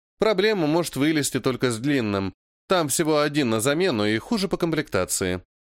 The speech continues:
Спорить было бессмысленно, потому что это не тот случай, когда можно доказать свою правоту словами. Только делом, только распаковкой.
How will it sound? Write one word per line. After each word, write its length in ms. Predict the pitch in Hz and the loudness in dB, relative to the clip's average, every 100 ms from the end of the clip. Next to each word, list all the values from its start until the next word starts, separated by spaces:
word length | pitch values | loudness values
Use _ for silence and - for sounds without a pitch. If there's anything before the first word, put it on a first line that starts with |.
| _ _ _ _ _ _ _ - | _ _ _ _ _ _ _ -10
Спорить 400 | - 165 220 185 | -4 0 0 0
было 240 | 117 139 | 0 0
бессмысленно, 800 | 123 123 131 110 - 92 80 73 - _ _ - | 0 0 0 -2 -2 -2 -4 -6 -10 _ _ -6
потому 280 | 156 202 180 | -2 0 0
что 160 | 170 | 0
это 160 | 160 151 | 0 0
не 100 | 151 | 0
тот 240 | 151 139 | 0 0
случай, 380 | - 175 165 139 | 0 0 0 -2
когда 260 | 120 113 120 | -2 0 0
можно 300 | 120 110 110 | 0 -2 -2
доказать 400 | 110 113 123 - | 0 0 0 0
свою 200 | 107 101 | -2 0
правоту 380 | 107 101 104 | 0 -2 -2
словами. 560 | 95 113 107 101 82 78 - _ _ _ - | -2 0 0 0 -2 -6 -10 _ _ _ -2
Только 280 | 196 202 | 0 0
делом, 460 | 151 135 127 131 127 - _ | 0 0 0 -2 -6 -16 _
только 320 | 110 131 139 | 0 0 0
распаковкой. 680 | 160 - 135 98 - 92 90 | -2 0 -2 -2 -4 -6 -6